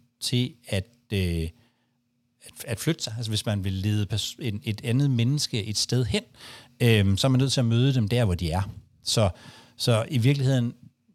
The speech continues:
er step nummer to, det er at interessere sig rigtig meget for, øh, hvad ledelsen tænker om det her lige nu. Øhm, fordi så kan vi,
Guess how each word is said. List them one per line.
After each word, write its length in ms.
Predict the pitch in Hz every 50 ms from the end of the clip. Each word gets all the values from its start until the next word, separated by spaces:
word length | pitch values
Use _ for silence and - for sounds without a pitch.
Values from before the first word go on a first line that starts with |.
| _ -
er 220 | 113 104 98 - - - _ _
step 260 | - - - 147 - -
nummer 180 | - 113 107 104
to, 260 | - - - 139 127
det 80 | 117 113
er 40 |
at 60 | 107 104
interessere 380 | 104 - - - - 135 120
sig 100 | 110 104
rigtig 200 | 95 101 - 123
meget 220 | 107 101 107 110 98
for, 340 | - - 123 123 113 - - - - - - - -
øh, 180 | 113 113 107
hvad 120 | 92 107 110
ledelsen 420 | 113 127 131 139 139 - - 120
tænker 380 | - - - 147 156 160 175 165
om 200 | 131 110 107 101
det 160 | 117 120 110
her 240 | 98 135 131 113 104
lige 220 | 104 113 127 127
nu. 200 | 131 139 175 156 - - - _ _ _ _ -
Øhm, 720 | 113 107 101 90 87 87 85 82 82 82 82 82 85 82 -
fordi 280 | - 120 107 107 113 117
så 160 | - 139 127
kan 160 | - 135 107
vi, 260 | 110 104 95 87 -